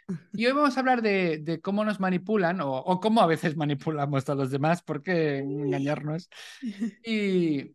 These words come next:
Speaker 1: y son términos que yo creo que se han puesto también de moda a raíz de ese feminismo en auge,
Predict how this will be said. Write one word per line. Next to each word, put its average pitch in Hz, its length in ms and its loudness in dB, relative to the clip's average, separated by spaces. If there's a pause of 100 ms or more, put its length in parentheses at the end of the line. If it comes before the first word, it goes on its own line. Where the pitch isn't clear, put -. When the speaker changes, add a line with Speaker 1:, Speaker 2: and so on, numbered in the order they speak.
(140)
Speaker 1:
y 196 100 -4
son 240 200 2
términos 247 420 4
que 202 180 2
yo 185 100 2
creo 214 140 2
que 202 80 -4
se 214 100 -4
han 196 100 0
puesto 190 220 -4
también 180 280 0
de 175 40 2
moda 185 400 0 (480)
a 156 260 2
raíz 151 260 0
de 170 80 0
ese 170 180 -2
feminismo 165 640 0
en 156 80 0
auge, 180 400 -2